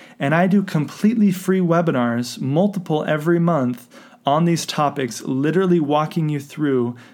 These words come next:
sharing my screen, teaching you how to set up ads, teaching you how to set up funnels, teaching you how to do social media, teaching you all of these things. And I do it in a really simple way so that anybody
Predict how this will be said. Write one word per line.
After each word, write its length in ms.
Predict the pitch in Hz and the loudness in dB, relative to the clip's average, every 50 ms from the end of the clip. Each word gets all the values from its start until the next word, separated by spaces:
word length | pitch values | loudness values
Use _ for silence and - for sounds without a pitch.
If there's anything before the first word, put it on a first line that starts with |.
| - | -16
sharing 380 | - - - - 143 147 151 156 | -12 -6 -4 -2 0 0 0 0
my 100 | 165 160 | 0 0
screen, 720 | 160 160 - - - 151 147 139 135 127 123 123 123 120 - - - - _ _ | 0 -2 -4 -6 -4 -2 -2 0 0 0 0 0 -2 -4 -8 -14 -20 -20 _ _
teaching 420 | - - 226 240 240 - 180 147 | 0 2 2 2 2 2 0 -2
you 160 | 139 139 135 127 | 0 0 -2 -2
how 140 | 123 151 | -2 -2
to 100 | 147 151 | -2 -2
set 260 | 143 - - 156 139 135 | -4 -2 -2 0 0 0
up 140 | 127 - - - | -2 -4 -4 -4
ads, 400 | 160 156 151 135 127 120 110 - | -2 -2 0 -2 -2 -4 -6 -6
teaching 340 | - - 160 - - 170 | -6 -6 -4 -2 -2 -2
you 100 | 160 151 | -2 -2
how 100 | 139 147 | -2 -4
to 80 | 151 123 | -4 -4
set 200 | - - 160 156 | -4 -4 -4 -4
up 100 | 160 156 | -4 -6
funnels, 480 | - - - 151 143 135 127 120 113 - - - - - - - | -6 -4 -4 -2 0 0 0 -2 -4 -6 -10 -18 -20 -20 -18 -4
teaching 340 | - 175 170 170 - 175 160 | -2 -2 0 0 0 0 2
you 120 | 165 160 | 2 2
how 120 | 147 160 160 | 2 2 2
to 100 | 156 147 | 0 0
do 160 | 139 156 151 | 0 -2 -2
social 400 | - - 160 151 - - 165 156 | -2 -2 -4 -4 -4 -4 -4 -2
media, 380 | 139 143 147 135 135 123 117 | -2 -2 -2 0 -2 -2 -4
teaching 380 | 117 - - 175 175 180 175 165 | -4 -2 -2 -2 0 0 0 0
you 120 | 160 156 | 0 0
all 140 | 147 147 147 | 0 0 0
of 100 | 151 143 | 0 -2
these 180 | 147 143 143 - | -2 -4 -4 -2
things. 460 | - 196 180 147 135 131 123 - - - - - - - - | -2 -2 0 0 -2 -4 -6 -8 -10 -16 -20 -20 -20 -14 -8
And 120 | - - 147 | -4 -2 -2
I 60 | 147 | 0
do 160 | 139 151 151 | 0 0 0
it 120 | 160 175 180 | 0 -2 -2
in 120 | 165 143 | -4 -4
a 80 | 143 139 | -2 -2
really 280 | 127 127 131 127 135 127 | -2 0 0 0 -2 -2
simple 340 | - - 135 117 143 135 | -4 -6 -6 -4 -4 -2
way 180 | 120 123 120 120 | -2 -2 -2 -4
so 140 | 117 - 127 | -4 -6 -6
that 200 | 127 123 - - - | -6 -8 -8 -6 -2
anybody 600 | 165 180 180 160 - 127 117 120 117 113 117 | 0 2 2 2 0 0 -2 -2 -2 -2 -4